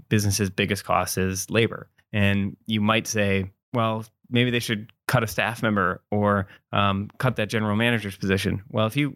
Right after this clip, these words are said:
if you cut that or lay that person off, there's no guarantee you're gonna have them next year. Um, and then next year,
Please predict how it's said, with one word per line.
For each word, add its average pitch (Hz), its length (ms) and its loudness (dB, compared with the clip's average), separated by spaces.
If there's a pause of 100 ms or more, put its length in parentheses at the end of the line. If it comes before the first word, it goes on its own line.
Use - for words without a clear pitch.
(120)
if 123 100 -4
you 127 60 2
cut 160 240 -2
that 123 180 2
or 113 80 -2
lay 117 140 0
that 110 140 0
person 107 220 -2
off, 104 160 2
there's 107 140 -4
no 135 120 2
guarantee 117 420 0
you're 104 120 2
gonna 101 140 -4
have 98 180 0
them 95 140 0
next 92 240 -2
year. 139 260 0 (200)
Um, 95 480 0 (240)
and 107 200 0
then 104 540 -2 (180)
next 120 460 0
year, 101 380 0